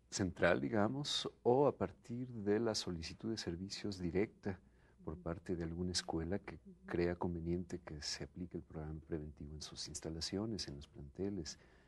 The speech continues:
Speaker 1: Eh, la colaboración interinstitucional es, pues, una base importante para, para las actividades nuestras. Eh, a partir de que se detecta, eh, una solicitud específica de servicio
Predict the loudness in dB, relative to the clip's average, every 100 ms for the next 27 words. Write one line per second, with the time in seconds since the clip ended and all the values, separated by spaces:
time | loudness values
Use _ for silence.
0 | _ -2 2 2 0 -4 _ _ _ _
1 | _ _ -20 _ -6 8 10 10 8 6
2 | 8 6 4 4 2 0 -2 -4 -6 -8
3 | -4 -2 0 0 0 -4 -6 -4 0 2
4 | 0 -4 -16 -20 -18 -6 -2 4 6 6
5 | 4 0 -8 -8 -4 -6 -6 -10 -8 -8
6 | -10 -16 _ _ -12 -10 -10 -10 -10 -8
7 | -4 0 0 0 0 0 0 -2 -2 -4
8 | -8 -20 -20 -20 _ _ 0 6 6 6
9 | 2 -14 _ _ _ 2 6 6 6 4
10 | 4 0 -4 -2 0 0 2 4 4 2
11 | 0 0 -2 _ _ _ _ -6 -4 -4
12 | -4 -2 -2 -4 -4 -6 -4 -4 -4 -4
13 | -4 -4 -8 -8 -6 -4 -4 -4 -4 -2
14 | 0 -2